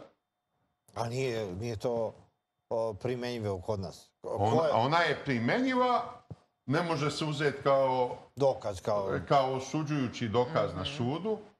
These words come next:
Speaker 2: ali ako kroz hipnozu stručnjak dođe do zaključka da se to nije desilo, onda je to jak argument za sud. Jer šta je ovde problem?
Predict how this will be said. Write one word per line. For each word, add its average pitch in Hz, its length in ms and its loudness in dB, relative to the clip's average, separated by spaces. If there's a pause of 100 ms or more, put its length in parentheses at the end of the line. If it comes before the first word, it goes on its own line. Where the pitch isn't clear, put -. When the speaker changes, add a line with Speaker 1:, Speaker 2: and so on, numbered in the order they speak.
(880)
Speaker 2:
ali 107 220 2
ako 117 220 -2
kroz - 280 -4
hipnozu 143 680 -2 (560)
stručnjak 139 560 -2
dođe 127 380 0
do 117 140 -4
zaključka 120 600 -2
da 107 120 -2
se 101 180 -8
to 113 200 -4
nije 107 200 -4
desilo, 117 360 -4
onda 123 140 0
je 120 140 -4
to 123 240 -2 (400)
jak 117 320 0
argument 135 400 -2
za 131 140 -2
sud. 113 300 -6 (340)
Jer 135 140 2
šta 175 160 2
je 185 140 4
ovde 185 300 2
problem? 175 440 -2